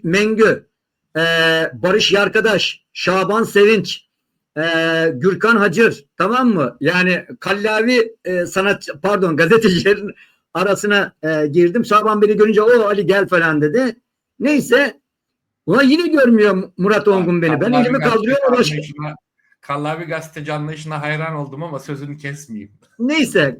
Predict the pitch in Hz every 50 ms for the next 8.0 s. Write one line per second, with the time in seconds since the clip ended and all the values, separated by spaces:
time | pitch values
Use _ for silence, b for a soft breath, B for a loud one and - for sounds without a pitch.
0 | - - - 302 339 349 349 339 311 311 254 240 190 151 165 - 165 147 123 127
1 | 151 175 190 254 311 262 233 185 151 202 233 254 247 262 226 - 240 208 185 214
2 | 247 240 220 226 226 226 226 220 214 185 156 135 120 113 - - 117 123 151 226
3 | 294 311 262 131 - 226 254 247 - - 165 156 160 156 160 - - - - -
4 | - 156 147 147 156 156 156 160 151 151 151 151 151 151 151 151 151 147 143 147
5 | 151 - 151 151 156 151 - - 147 147 147 143 175 254 294 302 302 311 302 240
6 | 285 285 262 - - 247 285 269 277 285 254 240 277 277 277 269 247 262 269 254
7 | 233 233 240 240 247 233 226 226 254 254 226 - - 196 214 202 233 226 226